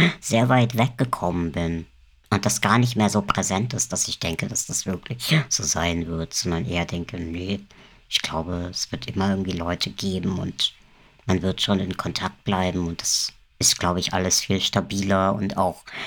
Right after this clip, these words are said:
jenseits von heteronormativer Kleinfamilie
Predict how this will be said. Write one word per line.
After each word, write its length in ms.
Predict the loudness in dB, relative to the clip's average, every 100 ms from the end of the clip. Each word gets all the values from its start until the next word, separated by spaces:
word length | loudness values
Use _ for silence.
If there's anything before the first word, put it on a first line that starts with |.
| -10
jenseits 720 | 0 4 4 4 0 2 -2
von 480 | 0 0 2 -2 -4 -10 -20 -12
heteronormativer 1120 | 0 2 2 2 2 2 2 0 -2 -2 0 0
Kleinfamilie 1080 | 0 0 0 0 0 2 2 2 2 0